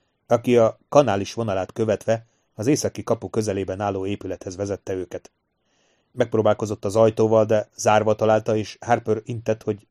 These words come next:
lépjen félre. "Helmet! Az ajtót!"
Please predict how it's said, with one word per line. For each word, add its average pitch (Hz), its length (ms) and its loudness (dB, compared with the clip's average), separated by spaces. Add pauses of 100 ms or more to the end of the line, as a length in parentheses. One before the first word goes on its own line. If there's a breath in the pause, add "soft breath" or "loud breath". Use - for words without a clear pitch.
lépjen 110 320 -2
félre. 90 380 -6 (760)
"Helmet! 127 640 4 (380)
Az 131 200 6
ajtót!" - 560 2